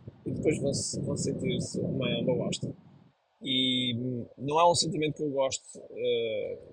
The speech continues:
de colocar nas pessoas e, portanto, aquilo que eu procuro fazer é sempre ofertas diferentes que nunca, eh, firam as pessoas que confiaram em nós e, por outro lado, seja uma, uma oferta realmente única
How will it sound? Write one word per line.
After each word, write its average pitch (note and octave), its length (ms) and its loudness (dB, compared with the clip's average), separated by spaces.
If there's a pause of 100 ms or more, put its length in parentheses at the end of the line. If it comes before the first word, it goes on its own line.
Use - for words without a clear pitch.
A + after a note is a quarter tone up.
(240)
de - 40 -16
colocar C3+ 300 0
nas C3+ 140 0
pessoas D3 300 2
e, F#3+ 40 -2
portanto, C#3+ 480 0 (560)
aquilo E3+ 580 4
que D3+ 200 0
eu C3 60 0
procuro C3 480 -2
fazer D3 480 0 (480)
é - 60 -2
sempre E3 240 2
ofertas D3 420 2
diferentes D#3+ 600 2
que D3 500 4
nunca, E3 520 2
eh, C3+ 680 6 (140)
firam C#3 500 4 (140)
as C#3+ 140 0
pessoas E3 380 4
que G3 280 -4
confiaram D3+ 420 6
em D3 80 2
nós D#3+ 420 8 (640)
e, C#3+ 140 2
por C#3+ 140 0
outro D3+ 200 6
lado, D3 540 10 (140)
seja - 320 0
uma, D3 180 6
uma C3+ 300 2
oferta C3+ 480 2 (340)
realmente C#3+ 520 4
única G3+ 380 8